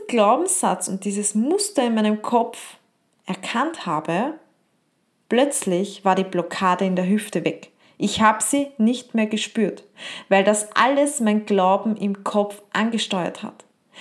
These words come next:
Weil ich mir selbst gesagt habe, ich bin nicht bereit für einen Herrenspagat.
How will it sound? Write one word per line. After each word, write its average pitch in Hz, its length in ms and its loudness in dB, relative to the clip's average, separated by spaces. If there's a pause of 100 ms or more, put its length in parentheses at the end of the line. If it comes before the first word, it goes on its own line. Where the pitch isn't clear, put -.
(220)
Weil 208 140 4
ich 240 160 -2
mir 240 100 2
selbst 240 560 0
gesagt 190 640 0
habe, 214 300 0
ich - 240 -6
bin 220 100 2
nicht 220 220 0
bereit 180 400 -2
für 196 180 -4
einen 180 220 0
Herrenspagat. 220 640 -2